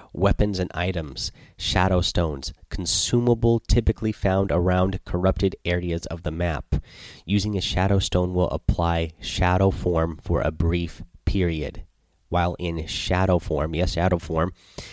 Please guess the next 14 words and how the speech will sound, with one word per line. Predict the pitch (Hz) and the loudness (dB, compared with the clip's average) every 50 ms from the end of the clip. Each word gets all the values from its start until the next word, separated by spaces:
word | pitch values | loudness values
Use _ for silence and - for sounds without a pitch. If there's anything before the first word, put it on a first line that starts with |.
| - - _ | -20 -10 _
you | - 101 | 2 4
are | 98 90 85 - _ | 4 4 4 0 _
unable | 101 104 110 - - 87 98 95 98 90 | -2 -2 -2 -2 -2 -2 0 0 0 -2
to | - - 87 | -2 -6 -6
use | 85 85 90 98 101 90 - | -2 0 2 4 4 4 4
weapons, | 90 90 85 - 80 71 67 64 - - - - - - - - | 4 4 4 4 2 -2 -2 -8 -10 -12 -14 -14 -16 -20 -4 -2
but | - - | 0 0
you | 90 - | 0 0
become | - 98 - - - - 123 139 139 - _ | 0 -2 2 2 4 4 6 4 2 0 _
invisible | - 110 104 92 87 98 107 110 104 82 85 82 | 0 0 0 2 2 2 2 2 0 0 -2 -2
to | - - - - | -2 -4 -8 -6
enemies | - 92 95 98 92 85 82 76 71 - | -4 -2 -2 -2 -2 -2 -4 -4 -4 -4
when | - 78 82 76 76 - | -4 -2 -2 -2 -2 -2
stationary. | - - - - 98 107 - - 98 90 78 73 64 65 - - | -4 -4 -2 -2 -2 0 0 0 -2 -2 -2 -2 -4 -4 -8 -10